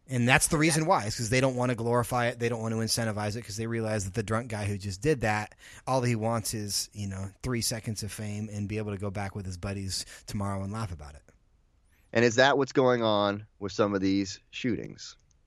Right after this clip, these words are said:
Speaker 2: Are these kids seeing the attention in the news and thinking, "Man, I can get my thirty seconds," and they're somehow in their demented mind and think that's,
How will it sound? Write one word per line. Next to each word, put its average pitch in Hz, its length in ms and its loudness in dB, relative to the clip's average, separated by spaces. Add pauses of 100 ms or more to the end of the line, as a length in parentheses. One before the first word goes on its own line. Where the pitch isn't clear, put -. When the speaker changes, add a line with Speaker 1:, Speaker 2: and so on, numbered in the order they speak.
(440)
Speaker 2:
Are 92 140 2
these 117 220 2
kids - 760 2 (400)
seeing 127 560 2
the 127 120 6
attention 113 640 4
in 98 80 2
the 101 80 4
news 101 440 6
and 87 80 -2
thinking, 87 280 2
"Man, 87 180 6
I 92 100 6
can 90 80 0
get 90 140 4
my 90 200 4
thirty 87 340 2
seconds," 87 500 2
and 90 80 2
they're 85 220 2
somehow 90 320 2
in 87 60 4
their 87 80 4
demented 85 400 0
mind 82 320 4
and 80 100 0
think 80 160 -2
that's, - 440 2